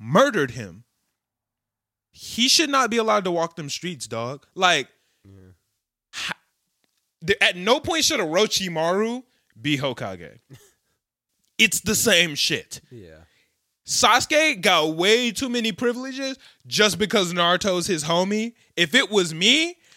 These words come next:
Speaker 1: that nigga Sasuke would be kicking rocks, dog. He would be in prison, bro.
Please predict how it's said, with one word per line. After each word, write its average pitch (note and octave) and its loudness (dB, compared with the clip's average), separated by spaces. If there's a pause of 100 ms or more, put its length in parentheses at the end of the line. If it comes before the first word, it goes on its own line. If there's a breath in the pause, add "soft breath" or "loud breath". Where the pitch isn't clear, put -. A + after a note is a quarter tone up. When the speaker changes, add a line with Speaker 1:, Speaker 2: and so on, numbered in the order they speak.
(160 soft breath)
Speaker 1:
that C#4 2
nigga B3 -2
Sasuke F#3+ 2
would C3 -8
be C3+ -12
kicking A2 -10
rocks, C3 -2
dog. A2 -10 (300)
He D4 4
would E4 -2
be C4+ -2
in F3 -4
prison, C#4 -2
bro. C4+ -2